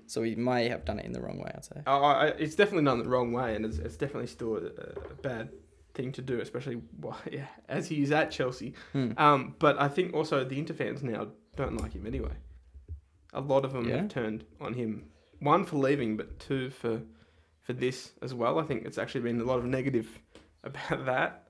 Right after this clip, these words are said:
Speaker 2: Um,
Speaker 1: Thing is, if he didn't leave Inter, they would have been in the mud financially.
Speaker 2: Yeah, and but also, not also, also that, um, they were never gonna win. Well, I don't know how they're going, but I don't think
Speaker 1: I don't know where they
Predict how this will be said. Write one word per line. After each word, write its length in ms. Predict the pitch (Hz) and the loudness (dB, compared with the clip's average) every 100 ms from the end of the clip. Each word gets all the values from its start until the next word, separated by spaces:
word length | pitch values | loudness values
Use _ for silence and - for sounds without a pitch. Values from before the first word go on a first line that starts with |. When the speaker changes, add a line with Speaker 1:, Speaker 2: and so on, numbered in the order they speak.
| - | -6
Speaker 2:
Um, 340 | 131 127 131 | -2 2 2
Speaker 1:
Thing 160 | 135 233 | 4 2
is, 120 | 156 | 2
if 100 | 135 | 2
he 100 | 180 | 2
didn't 240 | 202 156 139 | 4 2 4
leave 200 | 135 123 | 4 4
Inter, 340 | 120 120 - | 2 0 2
they 140 | 110 | 2
would 120 | 139 131 | 2 0
have 120 | 113 | -2
been 180 | 104 - | -4 -4
in 140 | - | -6
the 100 | 104 | -6
mud 480 | 101 107 113 123 117 | -4 0 2 2 -2
financially. 800 | - - - - - - - 139 | -4 -6 -6 -8 -8 -6 -8 -4
Speaker 2:
Yeah, 280 | 165 131 110 - | 2 4 2 4
and 180 | 160 160 | 4 4
but 120 | - | 6
also, 680 | 202 220 202 143 127 120 113 - _ _ _ _ _ - | 6 6 8 8 8 4 0 -10 _ _ _ _ _ -2
not 200 | 170 160 | 2 2
also, 240 | 123 - - | 0 -4 -4
also 200 | 147 104 | -4 -2
that, 220 | 113 - - | -2 -2 -6
um, 300 | 123 107 - _ _ _ _ _ _ _ _ _ _ _ | -6 -8 -12 _ _ _ _ _ _ _ _ _ _ _
they 140 | 151 147 | 4 6
were 120 | 156 | 8
never 200 | 165 160 | 4 4
gonna 240 | 151 135 | 2 2
win. 380 | 131 131 123 120 - - - - - | 0 0 -2 -4 -6 -20 -20 -20 -10
Well, 160 | - 117 | -4 -2
I 40 | |
don't 140 | - | -2
know 60 | 117 | -4
how 80 | 113 | -4
they're 100 | 110 | -4
going, 240 | 120 120 147 | -4 -6 -10
but 120 | - - - | -16 -18 -16
I 60 | 135 | -14
don't 160 | 123 | -14
think 140 | 131 - _ _ _ _ _ _ _ _ _ _ 143 | -16 -20 _ _ _ _ _ _ _ _ _ _ -4
Speaker 1:
I 60 | |
don't 100 | 214 | -4
know 100 | - - | -4 -6
where 100 | |
they 100 | - | -2